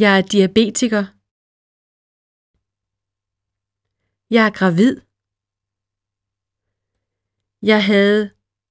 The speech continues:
for ikke så længe siden. Hvad kan jeg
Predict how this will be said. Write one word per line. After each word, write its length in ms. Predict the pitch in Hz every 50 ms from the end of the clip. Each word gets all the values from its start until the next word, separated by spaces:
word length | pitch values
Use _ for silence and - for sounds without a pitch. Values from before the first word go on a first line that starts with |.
| _ _ _ _ _ _ _ _ _ _ _ _ _ _ -
for 80 | - - -
ikke 140 | 196 202 - -
så 60 | 262 240 220
længe 180 | 208 196 202 220 220 -
siden. 260 | 214 196 190 202 214 220 - _ _ _ _ _ _ _ _ _ _ _ _ _ _ _ _ _ _ _ _ _ _ _ _ _ _ _ _ _ _ _ _ _ _ _ _ _ _ _ _ _ _ _ _ _ _ _ _ _ _ _ _ _ _ _ _ _ _ _ _ _ _ _ _ _ _ _ _ _ _ _ _ _ _ _ _ _ _ _ _ _ _ _ _ _ _ _ _ _ _ - 196
Hvad 140 | 196 202 - -
kan 100 | 277 285 269
jeg 80 | 233